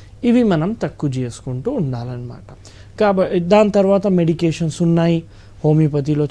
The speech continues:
చాలా మంచి మెడిసిన్స్ ది-, కిడ్నీ స్టోన్కి ఉంది, ఈజీలీ వెళ్ళిపోవడం జరుగుతుంది. <clears throat> ఇప్పుడు ఒక క్వశ్చన్ మనకు రావడం జరుగుతుంది,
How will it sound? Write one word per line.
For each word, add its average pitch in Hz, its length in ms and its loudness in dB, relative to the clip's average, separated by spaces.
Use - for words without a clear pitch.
చాలా 139 180 -2
మంచి 139 320 -2
మెడిసిన్స్ 156 560 -2
ది-, 156 140 0
కిడ్నీ 151 380 -2
స్టోన్కి 160 460 -4
ఉంది, 151 360 0
ఈజీలీ 202 420 4
వెళ్ళిపోవడం 143 640 -2
జరుగుతుంది. 190 800 0
<clears throat> - 380 -18
ఇప్పుడు 220 240 4
ఒక 233 120 4
క్వశ్చన్ 220 420 0
మనకు 185 320 0
రావడం 139 420 0
జరుగుతుంది, 127 580 -6